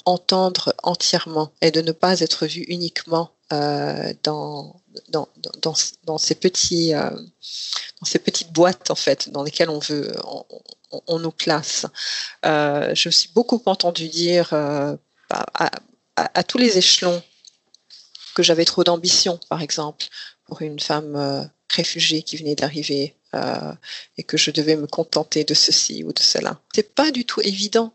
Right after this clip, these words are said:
de pouvoir se forger, euh, un espace où on, on peut exister vraiment, où on peut s'exprimer. Dans mon cas,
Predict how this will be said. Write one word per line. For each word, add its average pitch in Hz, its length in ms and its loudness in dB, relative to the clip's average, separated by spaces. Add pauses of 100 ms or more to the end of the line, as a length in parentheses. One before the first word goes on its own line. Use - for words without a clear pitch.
(100)
de 160 120 -6
pouvoir 180 340 -4
se - 120 0
forger, 175 760 -2
euh, 139 200 -6
un 160 140 -6
espace 190 540 -2
où 170 40 -4
on, 156 120 -8 (340)
on 156 160 -10 (140)
peut 240 280 2
exister - 540 -2
vraiment, 143 380 -4
où 165 160 -6
on 147 40 -4
peut - 260 -6
s'exprimer. - 800 -2 (260)
Dans 208 160 6
mon 214 200 4
cas, 233 520 4